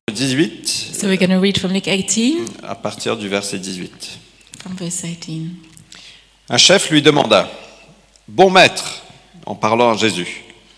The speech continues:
Speaker 1: que dois-je faire pour hériter la vie éternelle ? » Jésus lui dit, « Pourquoi me dis-tu bon ? Personne n'est bon,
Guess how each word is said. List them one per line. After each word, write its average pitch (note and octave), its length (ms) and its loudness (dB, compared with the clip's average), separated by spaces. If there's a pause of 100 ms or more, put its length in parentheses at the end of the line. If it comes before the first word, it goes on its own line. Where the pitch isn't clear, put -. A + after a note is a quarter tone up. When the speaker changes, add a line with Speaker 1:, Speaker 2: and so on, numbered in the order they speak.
(100)
Speaker 1:
que G#3 80 4
dois-je G#3 340 6
faire C#3+ 380 6
pour B2+ 280 0
hériter C#3+ 380 4
la B2 100 6
vie A#2+ 140 2
éternelle ? » G2+ 500 -2 (720)
Jésus A#2 360 -2
lui A#2 140 0
dit, « C3+ 220 -2 (160)
Pourquoi F3+ 280 -2
me C3+ 120 0
dis-tu - 300 -6
bon ? G2+ 220 -4 (540)
Personne D3 420 -2
n'est F#2+ 80 -2
bon, F2+ 200 -6